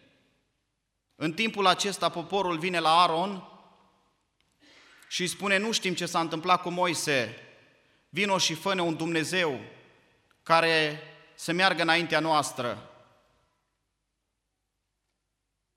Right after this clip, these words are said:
De unde glasul acesta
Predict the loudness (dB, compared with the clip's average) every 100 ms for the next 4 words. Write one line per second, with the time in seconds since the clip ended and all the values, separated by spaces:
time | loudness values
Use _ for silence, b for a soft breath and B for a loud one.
0 | _ _ _ -4 4 4 6 4 4 8
1 | 6 6 4 4 4 0 0 0 0 0
2 | -4